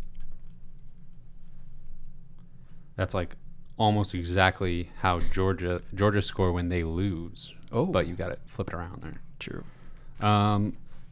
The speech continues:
Speaker 1: I'm, I'm leaning more towards Georgia's, in Georgia's six wins.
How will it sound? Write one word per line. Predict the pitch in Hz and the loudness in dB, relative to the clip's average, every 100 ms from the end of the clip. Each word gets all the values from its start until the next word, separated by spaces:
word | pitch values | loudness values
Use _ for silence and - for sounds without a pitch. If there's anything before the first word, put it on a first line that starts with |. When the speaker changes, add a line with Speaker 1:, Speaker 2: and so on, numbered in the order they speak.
| - | 6
Speaker 1:
I'm, | 117 170 175 - | 6 8 2 0
I'm | 123 139 160 | 2 4 6
leaning | 143 135 120 117 - - | 8 8 8 6 2 2
more | 123 117 117 | 6 6 4
towards | - 113 107 98 - | 4 4 4 2 -4
Georgia's, | - 101 104 104 107 104 98 - - - | 0 4 6 6 4 2 0 -2 -6 0
in | 104 | 2
Georgia's | 95 107 101 - | 4 2 2 0
six | 110 - | 0 0
wins. | 98 107 127 139 - | 0 2 2 0 -4